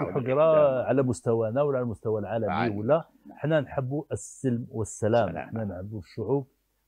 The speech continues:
Speaker 1: تكون مرتاحة والمجتمعات تكون عايشة في أمان، وحنا
Speaker 2: صح.
Speaker 1: كذلك في، في مجال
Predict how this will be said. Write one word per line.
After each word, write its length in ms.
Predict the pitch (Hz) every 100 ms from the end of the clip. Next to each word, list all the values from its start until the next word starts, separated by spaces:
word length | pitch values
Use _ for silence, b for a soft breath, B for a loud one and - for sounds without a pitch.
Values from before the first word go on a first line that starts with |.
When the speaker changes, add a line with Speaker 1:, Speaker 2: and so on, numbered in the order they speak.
| 101
Speaker 1:
تكون 360 | - 143 143 131
مرتاحة 520 | 110 95 - 120 -
والمجتمعات 640 | 104 104 - 110 107 120 110 -
تكون 300 | - 127 127 - _ _
عايشة 280 | 104 110 117
في 240 | - 180 107
أمان، 240 | 110 90
وحنا 280 | 110 - 190
Speaker 2:
صح. 100 | -
Speaker 1:
كذلك 340 | 139 139 - -
في، 160 | 131
في 120 | - 110
مجال 320 | 107 131